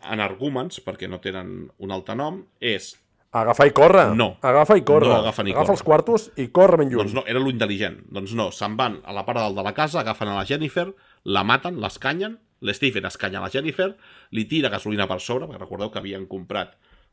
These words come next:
Speaker 1: mm, llaunes de, de benzina, agafen a les filles que estaven vives, estaven, estaven bé,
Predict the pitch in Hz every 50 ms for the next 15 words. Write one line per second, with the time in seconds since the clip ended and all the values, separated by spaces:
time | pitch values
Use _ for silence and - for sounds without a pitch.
0 | _ _ - - 65 50 - - - - 98 92 87 87 90 - 95 87 90 -
1 | - - 92 90 92 92 95 120 143 156 175 196 220 - _ _ - - - _
2 | _ _ _ _ _ _ _ _ _ - 120 117 143 165 - - 175 156 143 135
3 | 117 - - 175 165 127 107 98 - - 104 95 - - 117 107 98 92 95 110
4 | 123 143 170 196 190 - - - _ - 90 82 80 - 65 69 - - - 87
5 | 87 95 90 95 143